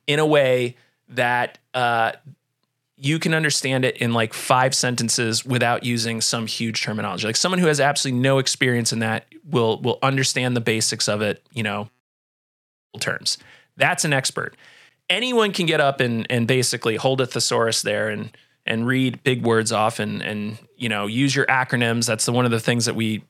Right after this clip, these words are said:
we are terrible at, is just constantly using acronyms. It takes a true expert to sort of break down a problem in a way that's understandable for everyone. And that,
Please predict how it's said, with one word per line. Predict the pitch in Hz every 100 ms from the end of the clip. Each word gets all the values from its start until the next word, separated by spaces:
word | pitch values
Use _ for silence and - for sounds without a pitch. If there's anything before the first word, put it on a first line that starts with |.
| _
we | 123 127
are | 107
terrible | - - 175 127 107 107 -
at, | - 104 -
is | 107 101
just | - 110 -
constantly | 123 120 - 110
using | 104
acronyms. | 104 107 104 104 - - _ _ _ _ _ _ _ -
It | 131
takes | 170 160
a |
true | 135 - 170
expert | 135 135 - 113
to | -
sort | - 123
of | 113
break | 120 120
down | 127 123
a | 110
problem | - 113 110
in | 98
a | 107
way | 110
that's | 104 -
understandable | 107 - 104 107 107
for | - -
everyone. | 101 104 85
And | 101
that, | 127 147 -